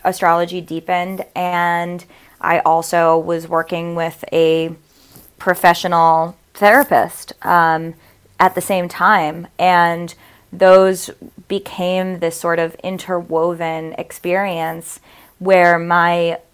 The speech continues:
own healing practice h-, has always been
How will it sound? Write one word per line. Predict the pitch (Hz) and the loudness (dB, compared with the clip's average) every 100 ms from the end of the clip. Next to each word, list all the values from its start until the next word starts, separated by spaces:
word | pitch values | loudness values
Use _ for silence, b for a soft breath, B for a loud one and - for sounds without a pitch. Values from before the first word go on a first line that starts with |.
| _ | _
own | 190 190 190 180 | 2 2 -2 -6
healing | - 196 202 180 175 | -8 -4 -4 -4 -6
practice | 170 165 - 165 165 - - b b b b _ _ | 0 0 0 -4 -4 -8 -18 b b b b _ _
h-, | - - - | -10 -8 -2
has | 196 180 - | -2 0 4
always | 196 208 240 208 175 | 6 8 6 4 0
been | 165 160 160 160 | -2 -2 -2 -8